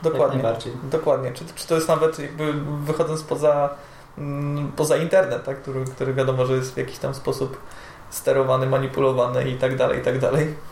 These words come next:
Speaker 1: Możesz nawet w bardzo, e, analogowy sposób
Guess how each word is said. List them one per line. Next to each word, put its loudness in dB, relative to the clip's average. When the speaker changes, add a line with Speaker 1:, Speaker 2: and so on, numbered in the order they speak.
Speaker 1:
Możesz 0
nawet 2
w -10
bardzo, 2
e, 4
analogowy 4
sposób -6